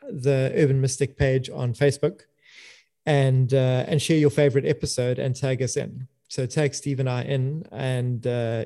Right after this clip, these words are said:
yeah, just share us, share your favorite episode, and we'll, we, we'll pick up the first ten people that come through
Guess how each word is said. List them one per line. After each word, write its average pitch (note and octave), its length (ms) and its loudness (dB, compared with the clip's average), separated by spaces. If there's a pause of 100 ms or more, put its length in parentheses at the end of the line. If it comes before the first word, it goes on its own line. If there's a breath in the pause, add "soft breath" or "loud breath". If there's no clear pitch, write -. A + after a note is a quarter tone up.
yeah, C#3+ 180 2
just C#3 280 -4
share C#3+ 200 4
us, - 260 -2 (140)
share D3 300 4 (120)
your D3 140 2
favorite C#3 340 0
episode, C3 520 -2
and B2+ 140 -4
we'll, C3+ 380 2 (500 loud breath)
we, D3+ 320 2
we'll D#3+ 260 4
pick - 220 0
up D3 100 0
the C3+ 100 -6
first C#3+ 300 2
ten C#3 220 0
people C#3 300 0
that C3 140 -2
come B2+ 160 0
through C3 260 0